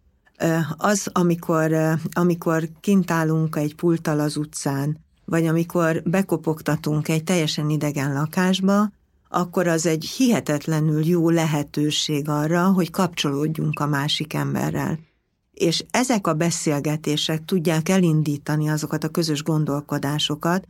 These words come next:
amik mentén egyébként akár még a program is formálódik, hiszen a közösség tagjai is nagyon sokat tanulnak abból, hogy a, hogy a, a, a beszélgetések során milyen irányt vesz a beszélgetés,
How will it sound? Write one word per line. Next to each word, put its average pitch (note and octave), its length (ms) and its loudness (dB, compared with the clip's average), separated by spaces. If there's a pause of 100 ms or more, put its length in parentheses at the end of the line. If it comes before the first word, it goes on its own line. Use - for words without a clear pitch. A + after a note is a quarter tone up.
(300)
amik A#3+ 360 2
mentén E3 560 2
egyébként F#3 800 2
akár E3+ 440 0
még F#3+ 320 4
a E3+ 80 0
program F3 480 0
is D3 160 0
formálódik, E3 920 2 (340)
hiszen F#3+ 240 2
a G3 100 4
közösség G3+ 560 2
tagjai F3 420 2
is D#3 120 0
nagyon F#3 260 4
sokat F3 380 0
tanulnak E3 560 2
abból, E3 680 -2 (320)
hogy F3 200 2
a, E3 240 2 (220)
hogy F#3 180 2
a, E3+ 220 4
a, E3+ 580 2
a F3 80 0
beszélgetések E3 1000 2
során E3+ 420 2
milyen F3 420 4
irányt D3 440 0
vesz D3 220 -4
a D3+ 80 0
beszélgetés, E3 960 0